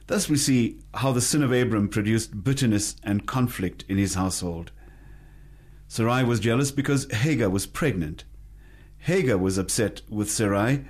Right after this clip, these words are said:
who was mistreating her. Thus Hagar ran away from Sarai. Next, the scriptures say,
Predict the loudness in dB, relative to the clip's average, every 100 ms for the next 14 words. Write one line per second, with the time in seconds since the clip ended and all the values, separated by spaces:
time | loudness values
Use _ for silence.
0 | -16 -8 -2 0 2 0 0 0 2 0
1 | -2 -8 -16 -20 -20 -20 -20 -8 -2 -2
2 | -2 -2 2 2 2 2 2 2 2 2
3 | 0 0 0 0 2 2 2 2 0 -4
4 | -16 -20 -20 -20 -20 -20 -20 -20 -20 -20
5 | -20 -20 -2 0 0 -2 -10 -16 -20 -10
6 | -6 -2 -2 0 0 2 2 0